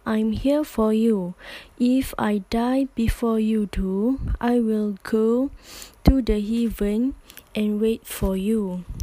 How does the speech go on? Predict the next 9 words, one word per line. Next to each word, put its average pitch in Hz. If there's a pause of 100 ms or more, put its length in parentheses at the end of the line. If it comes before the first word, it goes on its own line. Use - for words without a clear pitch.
(140)
I 220
will 202
give 214
the 196
angel 226 (1900)
back 220 (160)
their 202
wings 196 (140)
and 214